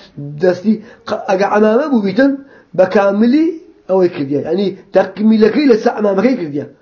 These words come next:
نجوا هذا لين هوردك بو جمع لبين هوردشي، هم برتيشي بوا، هم عمامش بوا. نا،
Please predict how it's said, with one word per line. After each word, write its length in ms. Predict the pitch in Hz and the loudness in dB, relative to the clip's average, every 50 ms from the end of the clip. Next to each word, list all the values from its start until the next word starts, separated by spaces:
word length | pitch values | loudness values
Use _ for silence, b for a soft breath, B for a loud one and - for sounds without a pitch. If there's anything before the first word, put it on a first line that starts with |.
| b b b b b b b - | b b b b b b b 0
نجوا 340 | 214 277 269 254 254 240 226 | 2 2 4 4 4 4 4
هذا 140 | 214 214 214 | 4 2 2
لين 160 | 220 208 196 | 2 2 2
هوردك 340 | 190 233 269 262 220 214 208 | 2 2 2 2 0 -2 -4
بو 220 | 190 190 214 220 214 220 220 185 185 - - - 349 | -2 0 0 0 0 -2 -8 -12 -12 -14 -16 -14 -12
جمع 320 | 220 170 214 226 220 214 | 0 2 2 2 4 2
لبين 260 | 202 208 208 208 208 | 2 2 2 4 4
هوردشي، 400 | 226 226 208 175 135 143 147 131 B B B B B B - | 4 4 4 2 0 -4 -6 -6 B B B B B B 2
هم 180 | 214 247 262 262 | 2 2 2 2
برتيشي 500 | 285 277 214 - 240 214 190 185 202 190 | 0 -2 0 0 0 0 0 -4 -6 0
بوا، 220 | 180 220 254 262 254 B B B B B - | 2 2 2 2 0 B B B B B 2
هم 120 | 233 247 | 2 2
عمامش 440 | 247 - 214 202 185 170 160 139 117 | 2 2 2 2 2 2 0 -2 -4
بوا. 160 | 113 113 117 - - _ _ _ _ _ b b b b b b _ _ - | -8 -10 -12 -14 -16 _ _ _ _ _ b b b b b b _ _ -2
نا، 260 | 208 240 240 - | -2 -2 -2 -2